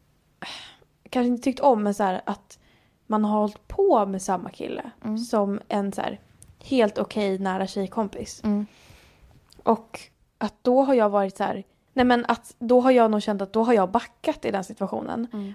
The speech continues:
Speaker 1: Och att jag har varit väldigt mån om att berätta allting för henne.
Speaker 2: Mm.
Speaker 1: Jag har skitit i killen, att så här, ja, han får väl hålla på med två tjej-, tjejer som är kompisar om han vill det.
Speaker 2: Ja.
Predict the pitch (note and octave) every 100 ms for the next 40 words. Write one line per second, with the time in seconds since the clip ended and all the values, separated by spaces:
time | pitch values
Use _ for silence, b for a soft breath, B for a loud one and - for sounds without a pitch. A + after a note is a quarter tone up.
0 | - A3+ - A3+ A3 G#3 G3+ G3+ G3+ G3+
1 | B3+ C4+ G#3+ G#3 G3 F#3+ - C4 E4 -
2 | - F#3 F#3 F#3+ G3+ D4+ C4 E4+ C4 -
3 | b b G#3+ G3 A3+ A3 D#4+ B3+ B3 -
4 | F4+ A3 G3 - B3 C4+ A#3 - F#3+ -
5 | - G3+ b b - A3+ A3+ A3+ A3 G#3
6 | G#3 G3+ A3 G3 G3 G3+ F#3 F#3 _ _
7 | _ _ _ _ - G#3+ G3 G3 _ -
8 | - G#3 G3 G3 F#3+ A3 A#3 F#3 F3+ F3+
9 | F#3 G#3 B3+ - A3 A3 A3 G#3